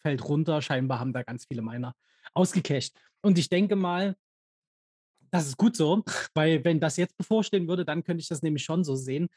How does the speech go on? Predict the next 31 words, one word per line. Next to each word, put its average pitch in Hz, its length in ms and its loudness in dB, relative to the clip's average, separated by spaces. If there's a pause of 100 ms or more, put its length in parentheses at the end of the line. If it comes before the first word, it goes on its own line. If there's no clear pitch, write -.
(220)
wenn 143 120 -2
die 151 60 2
jetzt 143 120 0
auf 131 120 -4
einmal 143 200 -2
alle 139 180 -2
noch 143 160 -2
ihre 139 180 0
Steuern 170 360 0
bezahlen 131 400 -4
müssen, 139 300 -6 (320)
dass 135 140 -4
sie 139 80 -4
dann 135 160 0
mal 117 100 -2
aus-, 131 300 -10
anfangen 139 400 -8
auszucashen. 131 680 -8
Ich 139 120 -8
sehe 175 120 2
es 143 80 -2
eher 156 300 0
so, 143 380 0 (420)
dass 143 260 -2
wir 151 320 2
uns, 143 580 -4 (100)
äh, 123 380 -6 (240)
halt 123 300 -4
in 156 140 -4
dieser 131 280 -2
Range 151 280 2